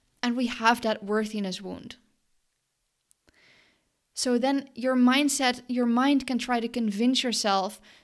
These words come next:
that you're worthy, and you can tell yourself over and over and over and over again, "I am worthy, I am worthy, I deserve this." But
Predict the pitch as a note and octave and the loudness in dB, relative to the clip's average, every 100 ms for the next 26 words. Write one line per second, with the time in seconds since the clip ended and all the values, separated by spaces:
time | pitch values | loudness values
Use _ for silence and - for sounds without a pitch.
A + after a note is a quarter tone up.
0 | - A3 G#3+ G#3+ G#3 G3 G#3 B3 B3 F#3 | -4 0 0 2 2 2 2 2 0 -2
1 | G3+ A3 A#3 C4+ B3 - D#4 D4 B3 B3+ | -2 -2 -2 -2 -2 -2 0 0 -2 -2
2 | G#3+ - C#4+ C4+ B3+ A#3 B3+ A#3+ A3+ A#3 | -4 -2 -6 -4 -6 -4 -6 -6 -6 -4
3 | B3 A#3 A3+ C4 C#4+ C4+ A#3 G3+ F#3+ A3 | -4 -4 -4 -6 -4 -4 -2 -2 -4 -4
4 | B3+ B3 C4 C#4 C4+ A3+ A#3+ B3 B3+ D4 | -2 -2 -2 -4 -6 -6 -4 -2 -2 -4
5 | B3+ G#3 G#3+ A3+ G#3 C4 D4+ A#3 G3+ - | -6 -8 -6 -4 -4 -2 -2 -4 -8 -8
6 | - | -14